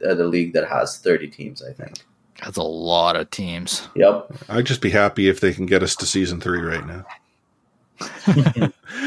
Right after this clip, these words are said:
Speaker 2: When we're, when we're the defending champions?
Speaker 3: Ex-,
Speaker 2: Yeah.
Speaker 3: exactly, exactly. Um, as we are wrap this episode up, I have made it very, very clear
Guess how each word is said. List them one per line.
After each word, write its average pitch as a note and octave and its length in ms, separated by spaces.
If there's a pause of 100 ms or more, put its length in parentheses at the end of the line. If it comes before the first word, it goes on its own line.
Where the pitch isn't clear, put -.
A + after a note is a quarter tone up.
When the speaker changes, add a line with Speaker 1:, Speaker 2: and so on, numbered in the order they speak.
(220)
Speaker 2:
When A#2 200
we're, A#2 260
when C3 180
we're B2 120
the B2 100
defending A2+ 460
champions? E3 500
Speaker 3:
Ex-, C#3 240
Speaker 2:
Yeah. - 80
Speaker 3:
exactly, G#2+ 840 (140)
exactly. F#2+ 720 (400)
Um, B2+ 480 (160)
as G3+ 340
we F#3 380
are D3 280
wrap D3 340
this D3 320
episode B2 600 (120)
up, F#2+ 240 (340)
I B2 240
have B2 160
made C3 240
it B2+ 120
very, C3+ 480
very C3+ 380
clear E2+ 560